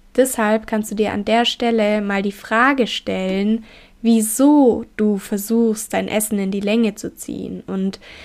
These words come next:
vielleicht stellst du dann eben fest, dass das Essen einen so großen Stellenwert in deinem Leben hat, weil du deinem Körper noch nicht genug davon gibst. Vielleicht stellst du aber auch fest, dass es dich beschäftigt hält und du über das Essen hinaus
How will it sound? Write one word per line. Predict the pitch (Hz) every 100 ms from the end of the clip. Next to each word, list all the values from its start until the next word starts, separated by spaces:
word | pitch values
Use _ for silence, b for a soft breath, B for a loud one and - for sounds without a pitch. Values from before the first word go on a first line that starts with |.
| B
vielleicht | - 226 220 220
stellst | - 233 254 269 247
du |
dann | 208 202
eben | 208 208 202
fest, | - 262 240 - 202
dass | 208 -
das | -
Essen | - 240 240 220
einen | 208 208 B B
so | - 254 269
großen | 269 - 240 247 247 214
Stellenwert | - 262 277 262 214 190 196
in | 202
deinem | 202 196 196
Leben | 208 226 220 202 254
hat, | 269 - B B B -
weil | 214
du | 226
deinem | 214 208 208
Körper | 233 233 240 214 214 214
noch | 214 220 226
nicht | 220 220 - - -
genug | 208 240 381 -
davon | 190 190 - 180 196
gibst. | 175 - - - - B B B
Vielleicht | - 220 220 254 254 -
stellst | - 233 226 -
du |
aber | 214 214 -
auch | 208 -
fest, | - 240 233 -
dass | 220 214 - B B B
es | 226 214
dich | 233 214 -
beschäftigt | 214 262 311 - 269 254 -
hält | 190 196 208
und | 214 202
du | 226
über | - 247 269 247
das | 226 -
Essen | - 226 -
hinaus | 214 214 214 226 226 226 226